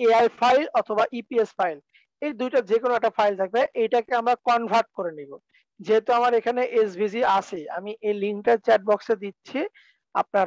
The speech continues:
প্র্যাকটিসের ক্ষেত্রে। এই যে এই লিঙ্কটা আমি আপনাদের chat বক্সে দিয়ে দিলাম, chat বক্সে আমি লিঙ্কটা দিয়ে দিলাম।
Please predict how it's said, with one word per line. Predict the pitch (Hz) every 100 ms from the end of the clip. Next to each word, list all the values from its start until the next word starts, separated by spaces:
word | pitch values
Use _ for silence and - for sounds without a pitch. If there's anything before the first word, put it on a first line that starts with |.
| -
প্র্যাকটিসের | 202 - 208 214 -
ক্ষেত্রে। | 208 _ 233 302 381 _ _ _ _ _ _ _ _ _ _ _ 254
এই |
যে | 202 - 208
এই | 208
লিঙ্কটা | 202 208 214 220 214
আমি | 214 214
আপনাদের | 202 - 214 208 202
chat | 247 208 202
বক্সে | 202 - - - - 214 220 196
দিয়ে | 196 185 180
দিলাম, | 175 175 185 220 285 247 _ _ _ _ _ _ _ _ _ _ _ _ _ _ _ _ _ - - _ _ _ -
chat | 233 220
বক্সে | 220 233
আমি | 226
লিঙ্কটা | 220 208 208 202
দিয়ে | 185
দিলাম। | 170 202